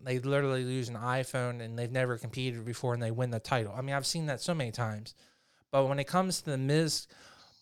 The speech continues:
specific category, I think you can tell who's the, going to be there. You can also look at the past year and judge who's returning too, because the more that person is in the top three, top four, and they keep on returning,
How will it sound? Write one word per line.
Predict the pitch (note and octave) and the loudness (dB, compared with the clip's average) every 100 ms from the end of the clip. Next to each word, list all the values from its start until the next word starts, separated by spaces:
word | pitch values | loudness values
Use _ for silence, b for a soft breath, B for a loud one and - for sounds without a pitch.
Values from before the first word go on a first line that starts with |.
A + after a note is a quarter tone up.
| B _ _ _ | B _ _ _
specific | B2+ - - F3 F3 E3+ - | -4 0 4 4 4 -2 -2
category, | E3 E3 E3 D#3+ E3 E3 E3 b b b _ _ - | 2 4 4 0 0 0 -4 b b b _ _ -4
I | D#3+ G3 | 0 2
think | G3+ E3+ - - _ | 0 -6 -10 -20 _
you | D#3 D#3 | -6 -4
can | D#3 A#2+ | -2 -4
tell | - C#3+ D3 B2+ A#2 - | -4 2 4 4 2 -4
who's | C#3 B2 - | -6 -6 -8
the, | |
going | - B2 A#2 | -2 0 0
to | A2 | -6
be | A2 A#2 | -8 -10
there. | G2+ - - - _ _ _ | -10 -14 -16 -20 _ _ _
You | D#3+ D#3+ | -8 -4
can | G3 | 0
also | G#3 A#3+ F3+ | 0 2 0
look | D3 D3 C#3+ | 0 0 0
at | C3 | -2
the | A#2+ | -2
past | - C3+ B2 - B2+ | 0 0 0 -4 -6
year | C#3 D3 B2 | 2 4 4
and | A2+ | 2
judge | B2 B2+ A#2+ - b b b | 0 0 0 -10 b b b
who's | - D#3+ C#3 - - | -2 0 0 -4 -6
returning | B2 - D3 C3+ G#2+ | -4 0 0 0 -4
too, | - C#3+ A2 | -2 0 0
because | A#2+ - C3 A#2+ - b b b b b _ - | -2 2 2 2 -4 b b b b b _ -6
the | D3 | 0
more | D#3 F3 F3+ | 4 6 8
that | F3 C#3+ | 8 6
person | E3 D3 - C#3+ | 2 0 0 -2
is | C3+ C3 | -2 -2
in | |
the | C3 | -4
top | A#2 - C#3 A#2 A2+ | -2 2 4 4 -2
three, | - C3 C#3 C3 | -8 -2 0 0
top | C3 B2+ - | 0 0 -2
four, | - C3 C3 C3+ | -4 -2 0 -2
and | C3 | -2
they | B2 | -4
keep | - C#3 | -4 0
on | C3 B2 | 0 0
returning, | A#2+ - C#3+ C#3+ C#3 | -4 -4 -2 -2 -4